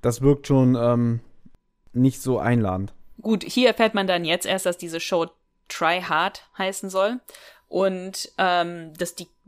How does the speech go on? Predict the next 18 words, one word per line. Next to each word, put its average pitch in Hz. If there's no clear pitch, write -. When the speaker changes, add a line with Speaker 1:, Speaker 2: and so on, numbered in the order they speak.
Speaker 2:
jetzt 180
das 185
Wichtige 214
ist, -
dass 180
die 190
Kids -
halt 185
niemandem 220
von 190
diesem 175
Casting -
erzählen 226
dürfen, 202
auch 175
nicht 170
den 160
Eltern. 226